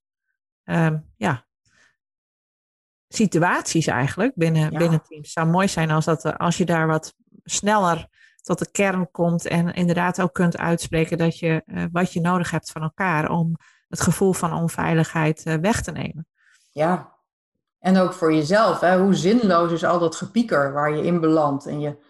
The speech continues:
Speaker 2: je slapeloze nachten als je je niet uitspreekt.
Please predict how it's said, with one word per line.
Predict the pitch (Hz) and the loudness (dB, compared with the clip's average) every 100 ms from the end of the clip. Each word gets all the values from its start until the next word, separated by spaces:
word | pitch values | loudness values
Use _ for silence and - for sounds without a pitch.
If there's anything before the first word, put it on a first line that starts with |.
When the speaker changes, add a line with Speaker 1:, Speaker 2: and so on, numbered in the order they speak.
| _ _ _ | _ _ _
Speaker 2:
je | 147 | -8
slapeloze | 170 165 160 165 165 156 160 | 0 2 2 4 4 2 2
nachten | 190 196 - 135 139 _ | 2 0 -8 -12 -12 _
als | 165 160 | -4 -4
je | 165 | -4
je | 156 | 0
niet | 175 190 190 | 2 4 2
uitspreekt. | 175 202 - 139 135 123 - | 2 0 -4 -10 -12 -12 -20